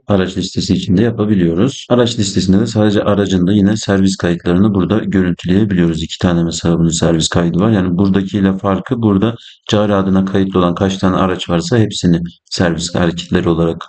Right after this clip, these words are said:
tıkladığımızda servis hareketleri bu cari kaydı, yani cari adına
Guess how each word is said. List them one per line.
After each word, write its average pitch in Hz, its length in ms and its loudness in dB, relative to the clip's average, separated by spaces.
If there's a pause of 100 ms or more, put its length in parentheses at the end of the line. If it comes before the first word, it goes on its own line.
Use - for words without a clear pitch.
(360)
tıkladığımızda 85 720 0
servis 90 320 -2
hareketleri 87 380 0
bu 117 80 2
cari 90 320 -2
kaydı, 85 360 0 (140)
yani 85 180 0
cari 90 220 0
adına 90 360 0